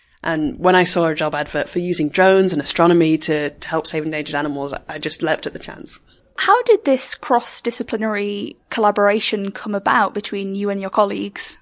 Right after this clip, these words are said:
Speaker 1: So this collaboration genuinely came about because an astronomer and ecologist live next door to each other. And one day they were having a chat over the back fence. And the ecologist was telling the astronomer about how they like to use drones to do conservation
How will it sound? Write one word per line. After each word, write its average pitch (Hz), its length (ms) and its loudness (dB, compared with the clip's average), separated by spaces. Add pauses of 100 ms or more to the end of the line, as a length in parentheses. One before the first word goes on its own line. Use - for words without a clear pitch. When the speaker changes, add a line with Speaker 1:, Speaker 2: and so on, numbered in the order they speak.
(100)
Speaker 1:
So 208 220 -2
this 262 280 2
collaboration 175 640 4
genuinely 196 540 0
came 170 320 -4
about 135 420 -4 (100)
because 151 300 -6
an 156 60 -4
astronomer 165 480 2
and 160 100 2
ecologist 151 560 -6
live 160 160 0
next 165 240 -2
door 156 200 0
to - 100 -8
each 143 180 -6
other. 139 240 -6 (540)
And 165 120 -4
one 185 140 2
day 196 140 6
they 180 100 6
were 165 80 4
having 175 240 0
a 170 60 0
chat 180 260 0
over 143 160 -4
the 151 60 -10
back - 240 -4
fence. - 440 -10 (320)
And 175 120 -2
the 170 80 2
ecologist 202 400 2
was 220 100 -2
telling 160 240 0
the 156 80 2
astronomer 151 560 -2
about 143 320 0
how 196 160 2
they 180 140 2
like 151 160 0
to - 140 -6
use 151 100 -4
drones 143 380 -4
to - 100 -6
do 147 120 -4
conservation 147 720 -6